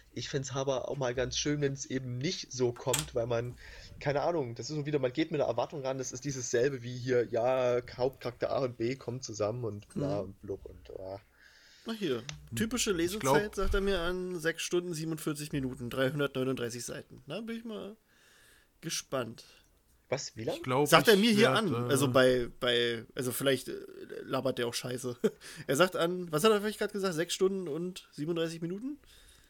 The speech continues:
Speaker 1: Ah.
Speaker 2: Hat er
Speaker 3: Ja.
Speaker 2: mir am An-, aber es kann auch sein, dass, dass der, also woher der, keine Ahnung, woher der das nimmt.
Speaker 3: Naja,
Speaker 2: Ähm,
Speaker 3: durchschnittlich halt, was
Speaker 2: ja,
Speaker 3: du
Speaker 2: ja.
Speaker 3: brauchst. Ich werd mir das Softcover, glaub ich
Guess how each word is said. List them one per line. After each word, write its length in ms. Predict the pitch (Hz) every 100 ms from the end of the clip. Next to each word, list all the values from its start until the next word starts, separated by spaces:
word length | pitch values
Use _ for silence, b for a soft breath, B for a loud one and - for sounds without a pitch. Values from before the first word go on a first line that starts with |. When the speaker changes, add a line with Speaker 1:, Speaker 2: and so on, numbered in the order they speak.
| b -
Speaker 1:
Ah. 180 | 311
Speaker 2:
Hat 80 | 123 - -
er 80 | 151
Speaker 3:
Ja. 60 |
Speaker 2:
mir 120 | 156
am 100 | 143
An-, 140 | 135 151
aber 160 | 139
es 280 | 120 113 -
kann 180 | - 143
auch 160 | 135 127
sein, 320 | 139 127 131
dass, 500 | 127 - - - -
dass 260 | - 117 -
der, 420 | 123 120 113 120 _ _
also 200 | 123 113
woher 180 | 113 120
der, 160 | 120
keine 220 | 104 117 110
Ahnung, 160 | 113
woher 100 | 110
der 120 | 113
das 120 | 113 117
nimmt. 240 | 117 - _ b b b b b b b b b b - -
Speaker 3:
Naja, 240 | 113 110
Speaker 2:
Ähm, 80 | 110
Speaker 3:
durchschnittlich 640 | 123 123 131 123 123 117
halt, 240 | 120 117 113
was 80 | 123
Speaker 2:
ja, 80 |
Speaker 3:
du 80 | 87
Speaker 2:
ja. 140 | 113 - _ _ _ _
Speaker 3:
brauchst. 340 | 117 120 117 _ B B B -
Ich 160 | -
werd 120 | 151
mir 100 | 160
das 200 | 143 -
Softcover, 720 | - 135 - - 123 113 110 110
glaub 240 | 110 110
ich 240 | 113 -